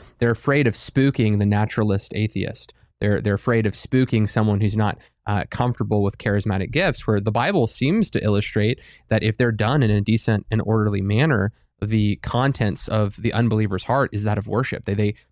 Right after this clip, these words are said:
they, their heart is exposed and they go, "Wow, man, look how glorious and mighty that God is."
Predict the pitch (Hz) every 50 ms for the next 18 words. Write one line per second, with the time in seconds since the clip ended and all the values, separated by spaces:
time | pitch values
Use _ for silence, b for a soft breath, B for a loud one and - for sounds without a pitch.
0 | - 110 107 107 - - - 110 98 - 117 113 113 110 107 101 98 - - 107
1 | - - - 110 113 120 120 143 139 117 - - 107 101 104 107 92 104 101 98
2 | 101 120 131 117 104 101 104 - _ _ _ _ _ _ 110 104 101 101 107 -
3 | 113 120 113 - - 113 110 107 107 104 104 107 104 - 107 107 104 - - -
4 | 107 110 107 101 101 98 92 - - 104 98 90 104 127 123 101 - -